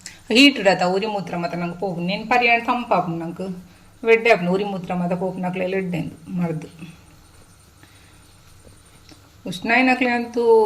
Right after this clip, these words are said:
ಈ ಮೋಷನ್ ಮಾತ ಬರನ್ನಕ್ಲೆಗ್ ಒಂಜಿ, ಒಂಜಿ ಕಾಲ್ ಲೋಟೆನ ಮಂತ್ ಪರಿಯಂಡಲ ಅವು.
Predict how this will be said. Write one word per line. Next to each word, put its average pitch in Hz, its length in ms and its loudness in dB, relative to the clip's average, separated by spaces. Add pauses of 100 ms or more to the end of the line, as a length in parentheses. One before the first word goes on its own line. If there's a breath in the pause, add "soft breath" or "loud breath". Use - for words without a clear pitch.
ಈ 214 120 -2
ಮೋಷನ್ 214 380 -2
ಮಾತ 240 160 -2
ಬರನ್ನಕ್ಲೆಗ್ 226 680 -2 (380)
ಒಂಜಿ, 262 220 4
ಒಂಜಿ 302 420 2
ಕಾಲ್ 302 680 6 (240)
ಲೋಟೆನ 247 340 2
ಮಂತ್ 233 300 -6
ಪರಿಯಂಡಲ 220 480 -2
ಅವು. - 280 -10